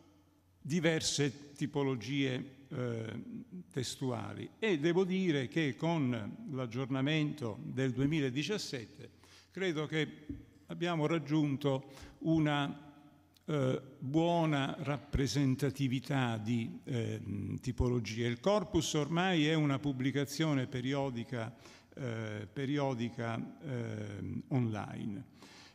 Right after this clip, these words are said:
Eh, con l'aggiornamento del duemilacinque credo si sia fatto un salto di qualità perché dal punto di vista delle tipologie testuali sono stati inseriti numerosi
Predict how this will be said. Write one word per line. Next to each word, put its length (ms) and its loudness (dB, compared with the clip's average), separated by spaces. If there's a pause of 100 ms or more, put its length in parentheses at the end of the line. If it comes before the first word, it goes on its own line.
(120)
Eh, 180 2
con 200 4
l'aggiornamento 720 4
del 140 6
duemilacinque 1000 4
credo 400 4
si 160 0
sia 220 0
fatto 340 0
un 140 4
salto 340 -2
di 140 0
qualità 500 0
perché 600 -2 (280)
dal 220 -2
punto 400 2
di 120 4
vista 440 2
delle 280 2
tipologie 640 0
testuali 720 0 (400)
sono 240 -2
stati 280 2
inseriti 600 4
numerosi 600 4